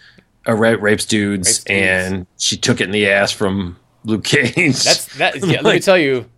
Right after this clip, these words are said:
Speaker 2: a synopsis from somebody who watched the first episode. That's in the first episode.
Speaker 1: I know, but it's like, I, you're really amped about this.
Speaker 2: Totally.
Speaker 1: I like the fact that she used to have power, or she has it, and she tries not to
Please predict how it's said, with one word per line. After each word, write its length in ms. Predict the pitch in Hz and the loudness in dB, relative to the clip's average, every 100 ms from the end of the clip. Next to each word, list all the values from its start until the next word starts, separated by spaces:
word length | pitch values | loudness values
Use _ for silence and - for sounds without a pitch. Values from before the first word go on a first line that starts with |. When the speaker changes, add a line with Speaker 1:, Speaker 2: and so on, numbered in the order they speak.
| - | -6
Speaker 2:
a 160 | 123 | -4
synopsis 480 | - 147 156 151 131 | -4 -4 -4 -6 -10
from 120 | 135 | -10
somebody 300 | 120 - 143 | -6 -4 -2
who 80 | 127 | -2
watched 320 | 117 123 123 | 0 0 -2
the 60 | 113 | -10
first 240 | - 131 135 | -8 -6 -4
episode. 420 | 127 127 170 - _ | -4 -2 -2 -4 _
That's 260 | 151 160 - | -2 -2 0
in 240 | 190 226 202 | 2 4 2
the 80 | |
first 300 | 156 190 185 | 0 0 4
episode. 680 | 208 220 202 180 156 113 87 - _ _ _ | 4 2 2 4 4 2 -6 -18 _ _ _
Speaker 1:
I 60 | 143 | -4
know, 140 | 185 160 | 0 2
but 120 | 135 | 2
it's 160 | 127 | 0
like, 240 | 147 117 98 - | -2 -2 -4 -2
I, 80 | |
you're 420 | 123 120 113 147 170 | 0 -2 0 0 2
really 240 | 151 127 | 2 0
amped 240 | 113 113 | -2 -4
about 260 | 87 82 73 | -6 -8 -6
this. 360 | 62 - - - _ - | -8 -8 -10 -12 _ -18
Speaker 2:
Totally. 260 | - 117 127 | -6 0 2
Speaker 1:
I 40 | |
like 260 | 151 180 139 | 2 2 0
the 80 | 143 | -6
fact 400 | - 127 120 - | 0 0 0 -2
that 380 | 110 101 - - | -2 -2 -6 -12
she 160 | - | -8
used 220 | 107 110 | -6 -4
to 60 | 104 | -4
have 100 | 92 | -4
power, 480 | 98 92 90 90 90 | 0 0 0 0 -2
or 60 | 87 | -6
she 220 | - 90 | -8 -6
has 280 | 92 90 90 | -4 -4 -4
it, 60 | |
and 100 | 80 | -6
she 100 | - | -6
tries 300 | 90 90 90 | -2 -2 0
not 160 | 98 87 | -2 0
to 340 | 87 80 - | -2 -2 -4